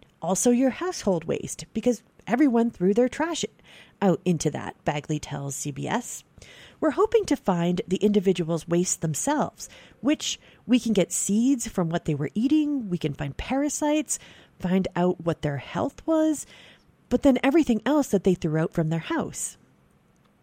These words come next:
Now, earlier this week, a team of professional and volunteer archaeologists began excavating the clay-lined structure.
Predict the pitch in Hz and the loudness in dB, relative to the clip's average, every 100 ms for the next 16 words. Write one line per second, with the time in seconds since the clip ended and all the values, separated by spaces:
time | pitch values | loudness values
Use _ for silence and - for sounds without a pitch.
0 | _ - - - - 214 220 - 302 330 | _ -20 -20 -20 -8 0 2 4 4 4
1 | 277 196 - 170 170 - 180 165 - 185 | 4 2 0 0 0 -2 -6 -4 -2 0
2 | 214 220 - 311 165 160 208 247 - 214 | 0 -2 -2 -2 -2 -4 -2 -2 0 -2
3 | 180 165 226 262 277 196 - 196 160 151 | 0 0 -2 -2 -2 -4 -2 -2 -2 -2
4 | 175 - 226 185 156 180 - 196 - 247 | -4 -4 -6 -4 -4 -4 -6 -10 -8 -2
5 | 170 151 175 190 - - 151 175 139 147 | 0 0 -2 -4 -6 -4 -2 -2 -4 -6
6 | - - 277 - - - | -6 -4 -6 -6 -10 -10